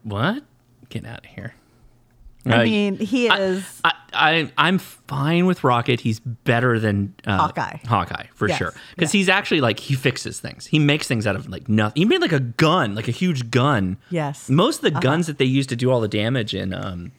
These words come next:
Speaker 1: the first, uh, Guardians of the Galaxy was all stuff he built.
Speaker 2: Meanwhile, he's, like, a single father
Speaker 1: Oh, and the
Speaker 2: taking
Speaker 1: bomb.
Speaker 2: care of baby Groot the
Speaker 1: <laughs>
Speaker 2: whole
Speaker 1: Single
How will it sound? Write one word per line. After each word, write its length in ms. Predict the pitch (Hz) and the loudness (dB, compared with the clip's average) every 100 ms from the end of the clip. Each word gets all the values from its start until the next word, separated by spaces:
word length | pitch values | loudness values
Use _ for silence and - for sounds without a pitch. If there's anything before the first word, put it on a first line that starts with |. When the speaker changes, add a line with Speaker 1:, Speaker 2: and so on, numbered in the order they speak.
| _ _ _ - 131 | _ _ _ -14 -6
Speaker 1:
the 160 | 107 | -6
first, 580 | - - 113 107 - - - | -4 -2 0 0 -8 -12 -6
uh, 160 | - | -4
Guardians 320 | 101 104 107 95 | -2 -2 -2 -4
of 40 | |
the 40 | - | -6
Galaxy 320 | 110 110 92 - - - | -6 -6 -12 -14 -20 -4
was 140 | 117 - | -4 0
all 180 | 131 170 | 0 -2
stuff 300 | - 113 - | -2 -4 -2
he 100 | 104 | -6
built. 500 | - 90 - - - - | -4 -6 -6 -16 -12 0
Speaker 2:
Meanwhile, 840 | 214 220 254 311 233 160 156 156 160 | 2 4 4 2 2 0 0 -2 -2
he's, 240 | 233 208 | -2 -2
like, 160 | 202 196 | -2 -6
a 40 | |
single 360 | - 208 185 180 | -4 -4 -2 -4
father 420 | - 185 214 180 | -2 0 2 2
Speaker 1:
Oh, 100 | 180 | 4
and 100 | 185 | 4
the 40 | 127 | 2
Speaker 2:
taking 140 | 165 190 | 2 0
Speaker 1:
bomb. 80 | |
Speaker 2:
care 340 | - 196 185 185 | -2 0 0 0
of 160 | 165 | -2
baby 300 | 180 165 160 | -2 0 -2
Groot 560 | - 165 170 190 110 - - 185 | -4 -2 0 0 0 -2 0 -2
the 60 | |
Speaker 1:
<laughs> 20 | |
Speaker 2:
whole 420 | - - - 269 403 | -4 -4 0 2 2
Speaker 1:
Single 120 | - | 2